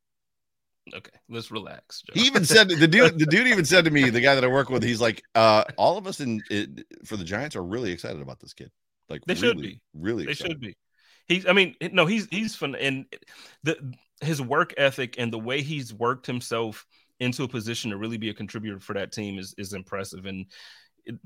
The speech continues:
Speaker 1: this is one of those, t-, again, this is just one of those decisions where we're talking about, um, you know, we're talking about Brandon Beane getting rid of a player who, you know what, Bruce,
Speaker 2: <laughs>
Speaker 1: you, you,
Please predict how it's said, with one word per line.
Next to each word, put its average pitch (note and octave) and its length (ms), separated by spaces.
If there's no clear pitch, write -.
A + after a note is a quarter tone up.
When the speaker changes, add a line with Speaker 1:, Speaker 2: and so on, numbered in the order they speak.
Speaker 1:
this C3+ 200
is C#3 120
one C#3+ 120
of - 20
those, C3 200
t-, - 160
again, A2 300
this G2+ 140
is G#2+ 80
just A#2 180
one A2+ 120
of B2 40
those A#2+ 220
decisions B2 540
where A2 100
we're A2 100
talking B2+ 360
about, A2 360
um, G#2+ 500
you B2 140
know, A2+ 120
we're A2+ 120
talking C#3 240
about C3 200
Brandon A#2+ 380
Beane B2+ 280
getting A#2+ 420
rid A#2 200
of B2+ 120
a A#2 40
player B2+ 500
who, B2+ 340
you B2 120
know D#3 140
what, C#3+ 240
Bruce, C3 420
Speaker 2:
<laughs> - 240
Speaker 1:
you, E3 300
you, D#3+ 240